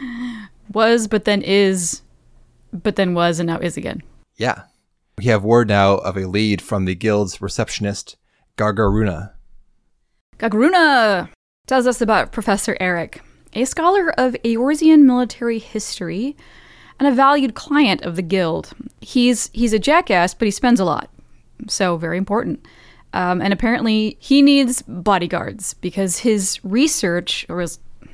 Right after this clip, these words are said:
Speaker 1: current research, takes him into areas of the continent that are ravaged by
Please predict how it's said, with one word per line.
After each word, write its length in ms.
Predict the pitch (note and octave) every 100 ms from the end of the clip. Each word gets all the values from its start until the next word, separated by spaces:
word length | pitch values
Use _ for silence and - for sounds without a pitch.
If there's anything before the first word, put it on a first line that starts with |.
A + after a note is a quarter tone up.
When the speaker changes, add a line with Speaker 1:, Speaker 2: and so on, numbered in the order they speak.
| - -
Speaker 1:
current 400 | - A3 A#3+ D3
research, 500 | G2 D3+ F3 F3 -
takes 300 | - C4+ C4+
him 180 | D4 C4+
into 520 | B3 A#3 A3+ - G#3+
areas 600 | G3+ G#3 G3+ G3 F#3+ F3+ - - - - - - - -
of 180 | A3+ B3
the 80 | A#3
continent 540 | - A#3 A3 G3+ -
that 260 | G3+ G3 -
are 460 | F#3+ F#3 F#3 F3+ -
ravaged 1120 | E3 E3+ F#3+ G3 G3+ G3+ F#3+ F#3 F3+ - F3+
by 580 | D#3 F3+ F3 F3 E3+ E3